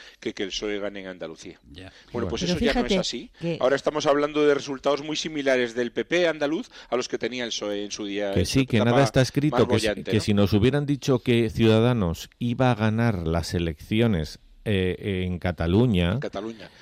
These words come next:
Speaker 1: fíjate.
Speaker 4: hubiéramos dicho, "¿Pero qué estás diciendo? ¿Qué te has tomado esta mañana?".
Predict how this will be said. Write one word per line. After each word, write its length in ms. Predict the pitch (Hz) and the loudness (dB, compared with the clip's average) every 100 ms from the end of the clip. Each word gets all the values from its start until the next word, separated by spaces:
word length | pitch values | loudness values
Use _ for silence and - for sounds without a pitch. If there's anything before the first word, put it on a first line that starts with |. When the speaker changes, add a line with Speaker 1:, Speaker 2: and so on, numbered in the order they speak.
| - | -20
Speaker 1:
fíjate. 360 | - - 101 110 | -12 -6 -2 2
Speaker 4:
hubiéramos 400 | 95 107 107 95 | 4 6 4 4
dicho, 260 | 101 - 92 | 2 0 -2
"¿Pero 220 | - 73 | -4 -6
qué 120 | - | -12
estás 260 | - - 98 | -12 -2 0
diciendo? 540 | 92 87 98 107 92 | 0 0 -2 2 0
¿Qué 160 | - 92 | 0 -2
te 100 | - | 0
has 140 | 95 | 0
tomado 360 | - 98 98 95 | 2 2 4 2
esta 200 | 92 95 | 2 2
mañana?". 500 | 92 95 135 107 71 | 2 2 0 -2 -6